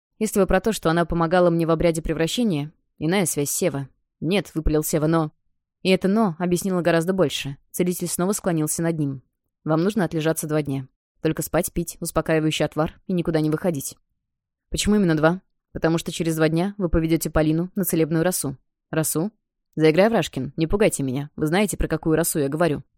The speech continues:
Вы разве не видите, что мир сошёл с ума? Планеты встают в ряд тогда, когда мы все погрузились в траур, когда на носу посвящение и когда тёмные". Он осёкся.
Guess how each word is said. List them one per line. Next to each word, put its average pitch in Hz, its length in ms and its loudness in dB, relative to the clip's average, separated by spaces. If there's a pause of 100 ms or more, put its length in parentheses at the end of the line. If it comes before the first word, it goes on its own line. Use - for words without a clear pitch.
(320)
Вы 156 120 2
разве 165 200 4
не 170 140 2
видите, 170 400 -4
что - 180 -2
мир 165 140 2
сошёл 160 300 -2
с - 100 -2
ума? 143 220 -2 (260)
Планеты 170 320 2
встают 156 340 -2
в 160 40 -2
ряд 165 240 2
тогда, 156 400 -2 (100)
когда 165 260 0
мы 165 240 0
все - 140 -4
погрузились 160 480 -2
в - 60 -16
траур, 196 420 0
когда 165 240 0
на 170 120 2
носу 165 340 -2
посвящение 165 640 -2
и - 20 -10
когда 156 240 -2
тёмные". 147 420 -2 (160)
Он 160 120 2
осёкся. 147 460 -2